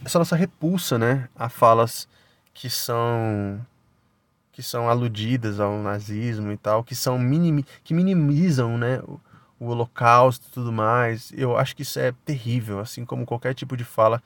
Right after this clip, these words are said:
que minimize o efeito negativo da escravidão, né? Tudo isso precisa ser combatido de maneira, assim,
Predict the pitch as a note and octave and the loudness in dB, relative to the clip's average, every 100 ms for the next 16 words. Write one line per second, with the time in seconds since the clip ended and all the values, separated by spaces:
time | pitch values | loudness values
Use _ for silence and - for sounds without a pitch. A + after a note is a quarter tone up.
0 | _ _ _ _ B2+ B2 B2 A#2 A2+ A#2+ | _ _ _ _ -6 -4 -2 -2 -2 -2
1 | A#2+ A#2 A#2 - A#2 A#2+ A2+ A2 - A#2+ | -2 -2 -4 -6 -10 -6 -2 -2 -2 -6
2 | A2+ A#2 - A#2 A2 A2 G#2+ A2+ A#2+ _ | -6 -6 -4 -4 -4 -4 -2 -2 -8 _
3 | _ _ _ _ A2+ A2+ B2 E3+ E3+ D3+ | _ _ _ _ -8 -4 -4 -4 -2 -2
4 | D3+ - D3 - C#3 C#3+ - C#3+ C3+ - | -4 -10 -12 -10 -8 -10 -6 2 2 2
5 | - C#3+ C#3+ C3 C3 D3+ D3+ D3 D3+ - | -10 -6 -6 -4 -4 0 0 2 0 -4
6 | D3+ C#3 B2+ B2+ | -8 -4 -4 -8